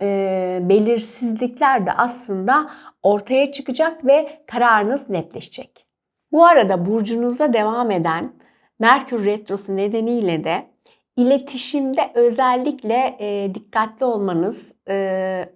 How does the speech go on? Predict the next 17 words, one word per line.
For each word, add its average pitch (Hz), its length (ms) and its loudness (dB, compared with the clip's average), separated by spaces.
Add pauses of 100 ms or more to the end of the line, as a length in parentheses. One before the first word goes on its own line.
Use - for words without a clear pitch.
on 262 260 2
kere 226 300 0
düşünüp 220 400 -6
bir 262 180 -4
kere 190 260 -2
konuşmanız 214 640 -4 (160)
sizin 214 280 -4
için 208 340 -4
daha 196 220 -2
faydalı. - 500 -8 (220)
Şimdi 247 280 0
sevgili 262 540 -2
Başak, 214 340 -2 (140)
bu 349 220 -4
dönem, 294 420 0 (540)
e, 208 420 -2
geçmişte 269 920 0